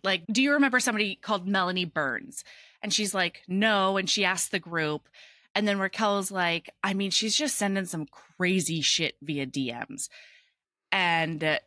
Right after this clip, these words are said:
she, like, shows her the stuff. And it's, it's like, "I can't believe what you said to me that night."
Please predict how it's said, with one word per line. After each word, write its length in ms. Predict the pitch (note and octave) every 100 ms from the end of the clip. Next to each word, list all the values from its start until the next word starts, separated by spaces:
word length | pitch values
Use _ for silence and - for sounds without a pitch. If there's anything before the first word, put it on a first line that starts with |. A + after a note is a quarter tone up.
| -
she, 400 | - - G3+ F3+
like, 320 | F3 E3 - -
shows 400 | - - G#3+ A3
her 460 | G#3+ A3 G3+ G3 G3 -
the 160 | F3+ F#3
stuff. 560 | - E3+ D#3+ D#3+ - - - - _ _ -
And 140 | G#3+
it's, 340 | F#3+ F#3 - - _ -
it's 180 | G#3+ F#3+
like, 240 | E3 D#3+ -
"I 100 | G#3
can't 280 | - G3+
believe 300 | F#3 F#3 G3
what 100 | F3+ -
you 140 | F3
said 340 | - - F3+ E3
to 80 | F#3
me 140 | F#3
that 260 | F#3 F#3 F#3+
night." 380 | G3 F3+ F3+